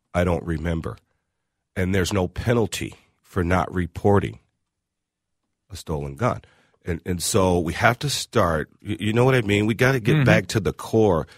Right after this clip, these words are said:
Speaker 2: Right.
Speaker 1: And, and, and it's small things like this that are never part of the argument when we get up in arms about the Second Amendment. And, and, and I am not anti-gun. I'm not a gun nut either. You know, the only gun I have is the one that was issued to me,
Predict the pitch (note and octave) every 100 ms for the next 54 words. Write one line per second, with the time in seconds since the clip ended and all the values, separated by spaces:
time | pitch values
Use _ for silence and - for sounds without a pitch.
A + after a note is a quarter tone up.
0 | _ A2+ G2+ G2 G2 - F#2+ E2+ F2+ F2+
1 | - - G#2+ A#2 C3+ A#2+ G2+ E2 D#2 C#2+
2 | D#2+ A#2 E2+ - - _ _ - F#2+ E2+
3 | D#2 F2 A2+ C#3 C#3+ B2 - A2+ A2 F#2
4 | - F#2+ F2+ F#2 F#2 F2 C2+ F2 E2+ D#2+
5 | F2+ F#2 G2+ G2 G2 F2 F2 F2 E2 E2+
6 | E2 D2+ - E2+ E2+ D#2 D2+ D#2 D#2+ D#2
7 | C#2+ C#2+ E2+ E2 D#2 E2+ E2+ G2+ A2 F2
8 | E2+ F2 E2+ - - _ _ _ _ _
9 | - G2 F#2+ F#2 F#2 F2+ D2+ E2 E2+ E2+
10 | F2+ F#2+ E2+ C#2 - E2 E2+ E2+ E2 -
11 | D#2+ D2+ - - E2 E2 D#2+ E2 E2 F#2+
12 | F#2 C#2+ C#2 - D#2+ E2+ E2 D#2 D#2 D#2
13 | D#2 D2+ C#2+ C2+ C#2+ D#2+ D#2+ D#2 - D2
14 | D2+ D2 D2+ - D#2 D#2+ D2+